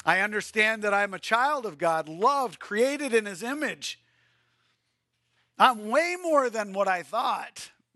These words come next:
but different. But different. Understand who God is. Romans chapter twelve, verse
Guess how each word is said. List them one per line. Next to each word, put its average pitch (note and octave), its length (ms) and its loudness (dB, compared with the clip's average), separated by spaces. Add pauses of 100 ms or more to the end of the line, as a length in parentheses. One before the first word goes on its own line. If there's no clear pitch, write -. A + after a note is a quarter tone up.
(140)
but F3+ 380 -6
different. C#3+ 400 -10 (1040)
But C3+ 180 -6
different. C3 400 -10 (1600)
Understand B2+ 520 -10
who A#2 160 -14
God A#2 400 -8 (200)
is. - 220 -20 (580)
Romans D#3 520 -4
chapter D#3 360 -2
twelve, D3+ 400 -2
verse C3 300 -10